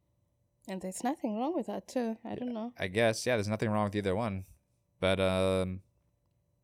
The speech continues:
Speaker 2: you know, for me, I guess it, it does matter, you know, unless you're b-, both old and there's nothing you can do about it,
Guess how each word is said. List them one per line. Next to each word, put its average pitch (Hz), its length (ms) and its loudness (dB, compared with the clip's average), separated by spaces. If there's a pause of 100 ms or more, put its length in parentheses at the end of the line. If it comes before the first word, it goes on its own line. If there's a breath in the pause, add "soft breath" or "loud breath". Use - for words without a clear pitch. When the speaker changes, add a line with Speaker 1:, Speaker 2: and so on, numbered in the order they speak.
(420)
Speaker 2:
you - 60 -6
know, 92 240 -4 (960)
for - 160 -2
me, 107 400 -2
I 92 100 -2
guess 98 220 -2
it, 90 80 -12 (100)
it 101 140 -10 (920)
does 90 280 -2
matter, 95 440 -2 (320)
you 101 120 -4
know, 92 240 -4 (520)
unless 95 160 -4
you're 95 100 -2 (140)
b-, 98 80 -8 (120)
both 98 240 2
old 80 420 -6
and 98 80 -8
there's 87 160 -6
nothing 90 220 -6
you 90 40 -6
can 82 120 -10
do 85 100 -4
about 87 300 -4
it, 90 160 -8